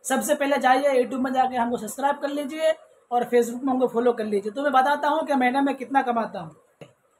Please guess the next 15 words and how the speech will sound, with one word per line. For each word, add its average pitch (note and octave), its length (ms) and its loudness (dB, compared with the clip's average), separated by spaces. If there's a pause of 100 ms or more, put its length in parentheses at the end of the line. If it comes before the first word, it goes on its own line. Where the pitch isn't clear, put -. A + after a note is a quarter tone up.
(180)
ये C4 100 -4
पैसे C4 440 2
के D#4 140 -2
लिए D#4+ 200 0
आदमी C#4 420 4
कुछ C4 220 -4
भी F4+ 160 -2
करता C#4 320 2
है। F3 140 0 (1160)
अगर C4+ 180 2
इंसान D#4 480 4
को D#4+ 180 6
पैसा D#4 380 4
चाहिए D4+ 340 2
तो D#4 160 4